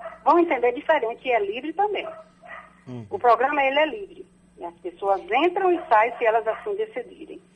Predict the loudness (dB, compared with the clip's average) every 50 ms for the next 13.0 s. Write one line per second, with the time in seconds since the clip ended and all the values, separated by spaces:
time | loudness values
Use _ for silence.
0 | _ -20 -20 -20 -10 0 4 4 4 4 2 2 2 2 2 2 0 0 2 0
1 | 0 0 -2 -8 -8 -4 -2 0 0 2 0 0 -2 0 -2 -4 -2 -2 -4 -4
2 | -2 -2 0 2 4 4 4 2 0 -4 -4 -6 -8 -6 -2 -2 -2 0 -2 -6
3 | -8 -8 -12 -12 -4 -2 0 0 0 -2 -4 -6 -6 -8 -8 -6 -6 -6 -4 -4
4 | -2 -2 -2 -2 -2 -6 -10 -10 -10 -6 -4 -4 -2 -2 -2 -4 -4 -10 -8 -8
5 | -8 0 2 0 0 4 4 4 4 4 2 -6 -12 -8 -8 -6 -6 -6 -10 -10
6 | _ _ _ _ _ -20 -20 _ _ 0 2 2 2 0 -2 -4 -4 -4 -4 -2
7 | 0 0 0 -2 -4 -10 -18 _ _ _ _ _ 2 4 4 4 2 4 6 6
8 | 8 8 6 4 2 -2 -2 -4 -4 -2 -2 -4 -2 -2 -4 -4 -2 2 2 4
9 | 4 2 0 -2 -4 -8 -6 -6 -4 -4 -4 -6 -8 -12 _ _ _ _ _ _
10 | _ _ 0 0 0 -2 -2 2 4 4 4 4 0 -8 -18 -20 _ _ _ _
11 | _ _ _ _ 2 2 2 2 2 -2 -6 -6 -6 -6 -8 -12 -18 -18 -18 -16
12 | -16 -16 -16 -16 -16 -16 -18 -18 -18 -18 -18 -20 _ _ _ _ _ _ -12 -8